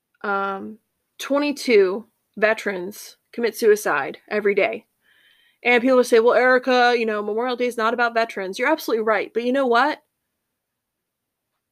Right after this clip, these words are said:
Some of these men and women who are going out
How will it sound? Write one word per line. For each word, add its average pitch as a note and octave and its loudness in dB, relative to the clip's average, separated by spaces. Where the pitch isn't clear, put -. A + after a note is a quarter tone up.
Some D#4+ 2
of G4 4
these C4 -4
men B3 2
and A#3+ 0
women B3 0
who G#3+ -6
are A3 0
going A#3+ -2
out A3+ -6